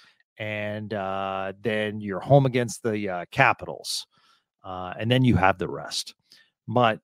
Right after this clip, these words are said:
you know, then you go back on the road and check out this. At Sabres,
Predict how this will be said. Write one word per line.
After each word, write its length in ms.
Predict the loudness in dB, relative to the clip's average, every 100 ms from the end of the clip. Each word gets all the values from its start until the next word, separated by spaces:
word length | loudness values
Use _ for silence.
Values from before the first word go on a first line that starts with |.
| _
you 140 | 6
know, 240 | 6 6 -2 _ _ -2
then 260 | 8 10 12
you 80 |
go 160 | 12 12
back 300 | 12 8 8
on 160 | 8 8
the 80 |
road 420 | 6 6 6 4 0
and 140 | -4
check 260 | 4 4 6
out 220 | 4 4
this. 340 | 0 -2 -12 -16 _ _ _ 2
At 240 | 4 4
Sabres, 800 | 2 6 8 8 4 -6 -8 -8